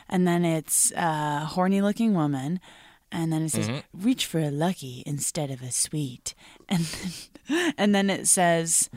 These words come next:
Speaker 1: the thing that we all know from the Mad Men episode, which is, "It's toasted." It's
Speaker 2: No throat irritation,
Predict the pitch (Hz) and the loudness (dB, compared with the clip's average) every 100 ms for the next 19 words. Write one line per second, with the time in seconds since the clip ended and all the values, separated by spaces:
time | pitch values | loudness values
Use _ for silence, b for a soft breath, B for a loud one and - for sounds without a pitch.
0 | B B _ - 170 170 165 190 180 175 | B B _ -14 -6 -2 0 0 2 2
1 | 165 160 170 165 165 160 143 165 165 180 | 0 0 0 2 2 0 0 0 2 2
2 | 185 156 147 156 - 156 151 160 165 156 | 2 0 -2 -4 -4 -4 -4 -6 -4 -4
3 | - - _ _ - 165 - - 135 156 | -4 -6 _ _ -12 -8 -6 -6 -8 -6
4 | - 131 - _ _ _ _ _ - 226 | -6 -10 -16 _ _ _ _ _ -2 -2
5 | - 127 131 147 196 190 147 123 117 117 | 2 6 12 12 12 12 10 10 10 6
6 | 110 101 113 101 - 101 | 8 6 6 4 2 -2